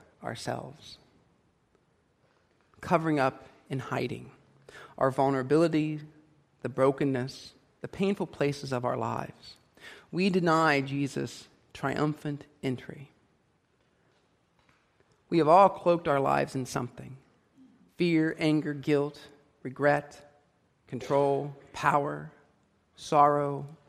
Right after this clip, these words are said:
perfectionism, prejudice, and the need for approval.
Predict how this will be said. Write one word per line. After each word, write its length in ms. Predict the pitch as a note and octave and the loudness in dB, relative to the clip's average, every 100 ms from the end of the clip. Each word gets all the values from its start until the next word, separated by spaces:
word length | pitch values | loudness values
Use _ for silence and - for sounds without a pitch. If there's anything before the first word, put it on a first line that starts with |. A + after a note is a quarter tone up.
| _ _ _ _ _ _ _ - | _ _ _ _ _ _ _ -10
perfectionism, 800 | F3+ - G3 - C#3 A#2+ A#2+ A#2+ A#2+ _ _ _ _ _ _ | -4 0 0 0 -6 -6 -10 -14 -16 _ _ _ _ _ _
prejudice, 640 | - D#3 C3+ C3 C3+ - - _ _ _ _ _ _ _ _ _ _ _ _ _ - | -2 -2 -2 -8 -12 -18 -20 _ _ _ _ _ _ _ _ _ _ _ _ _ -4
and 100 | F#3+ | -2
the 40 | |
need 280 | G3 G3+ G3+ | 0 -2 -2
for 140 | F#3 | -6
approval. 540 | F#3 - G3+ C#3 B2 | -8 -8 -10 -8 -12